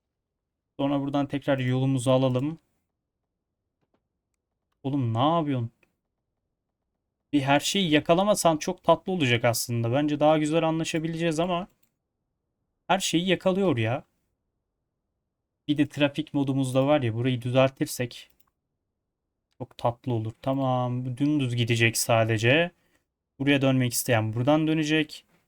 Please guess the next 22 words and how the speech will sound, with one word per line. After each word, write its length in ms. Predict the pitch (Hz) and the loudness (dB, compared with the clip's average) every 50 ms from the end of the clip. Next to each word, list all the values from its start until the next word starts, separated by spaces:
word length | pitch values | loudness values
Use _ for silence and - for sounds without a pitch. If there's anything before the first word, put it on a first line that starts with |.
| _ _ _ _ _ _ _ _ _ - | _ _ _ _ _ _ _ _ _ -2
Bu 320 | 151 170 196 208 202 180 - | 0 0 0 0 -2 -2 0
oraya 340 | - 165 165 180 180 180 160 | 0 2 6 8 8 8 8
dönmeyecek. 600 | 175 175 170 160 135 120 110 110 107 104 - - | 6 4 4 4 2 2 2 0 -2 -2 -4 -6
Öyle 240 | 156 147 139 135 139 | -4 -2 -2 -2 -2
bir 60 | 135 | -2
şey 220 | - - 170 170 147 | -2 -2 0 2 2
yok. 360 | 117 104 - - - _ _ _ _ _ _ _ _ _ _ _ _ _ _ - | 2 0 -2 -6 -20 _ _ _ _ _ _ _ _ _ _ _ _ _ _ 2
Biri 340 | 165 156 156 156 151 151 139 | 4 4 4 4 2 0 0
buraya, 360 | 135 131 127 135 170 185 170 | 0 2 4 4 4 2 2
biri 260 | 165 160 165 175 170 - - | 0 0 0 0 -2 -2 -4
buraya. 320 | 156 139 127 110 104 107 | -2 0 0 0 -2 -4
Tamam. 340 | - - 156 151 127 110 107 _ _ _ _ _ _ _ _ _ _ _ _ _ _ _ _ _ _ _ _ _ _ _ _ _ _ _ _ _ _ _ _ _ _ _ _ _ _ _ _ _ _ - | -4 -2 -2 -2 -2 -2 -6 _ _ _ _ _ _ _ _ _ _ _ _ _ _ _ _ _ _ _ _ _ _ _ _ _ _ _ _ _ _ _ _ _ _ _ _ _ _ _ _ _ _ -4
Kontrol 340 | 156 156 156 151 - 156 147 | -2 -2 -2 0 0 2 2
ediyorum. 720 | 135 120 117 120 113 110 110 113 120 143 160 170 175 170 - _ _ _ _ _ _ _ _ _ _ _ - | 2 2 2 0 0 0 0 -2 -4 -4 -4 -6 -8 -10 -12 _ _ _ _ _ _ _ _ _ _ _ -4
Aa, 400 | - 139 143 147 143 139 135 127 | -2 0 2 2 4 4 4 4
bak 240 | 139 127 - _ - | 2 0 0 _ -2
bak. 300 | 135 127 - - - _ _ _ _ _ _ _ _ _ _ - | -2 -2 -2 -10 -20 _ _ _ _ _ _ _ _ _ _ -8
Aklıma 400 | 127 123 - - - 139 143 139 | -8 -8 -8 -6 -4 -2 0 0
ne 140 | 135 147 143 | 2 2 2
geldi 340 | 139 135 127 123 120 120 127 | 2 0 0 0 -2 0 0
bak 160 | 139 135 - | 0 0 -2
şimdi. 460 | - - 131 120 117 113 113 - | -4 -4 -2 -2 -2 -4 -4 -8